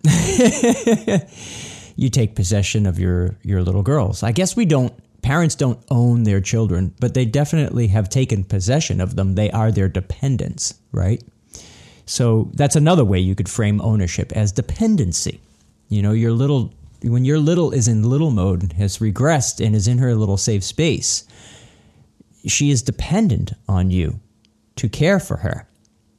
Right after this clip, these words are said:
and keep her safe. I call that ownership in my dynamic. So ownership and dependence. That is something I think it's important to define together.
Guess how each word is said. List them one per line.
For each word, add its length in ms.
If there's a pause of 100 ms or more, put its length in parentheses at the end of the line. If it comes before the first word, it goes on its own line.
(140)
and 160
keep 220
her 80
safe. 580 (500)
I 180
call 240
that 200
ownership 500 (200)
in 160
my 160
dynamic. 540 (180)
So 180
ownership 480
and 140
dependence. 720 (1900)
That 180
is 120
something 580
I 160
think 280
it's 180
important 580
to 160
define 800 (340)
together. 640